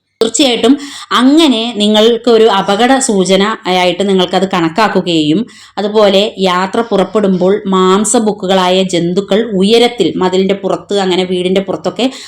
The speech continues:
മാംസം കഴിക്കുന്ന ജന്തുക്കൾ ഇരിക്കുന്നത് കാണുന്നത് വളരെ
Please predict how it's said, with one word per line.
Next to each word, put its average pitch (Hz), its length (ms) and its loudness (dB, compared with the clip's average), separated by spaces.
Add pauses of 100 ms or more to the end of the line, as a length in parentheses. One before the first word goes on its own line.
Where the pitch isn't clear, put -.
(200)
മാംസം 214 560 2 (100)
കഴിക്കുന്ന 180 480 0 (100)
ജന്തുക്കൾ 175 480 0 (180)
ഇരിക്കുന്നത് 175 440 -2 (120)
കാണുന്നത് 170 440 0 (240)
വളരെ 185 500 2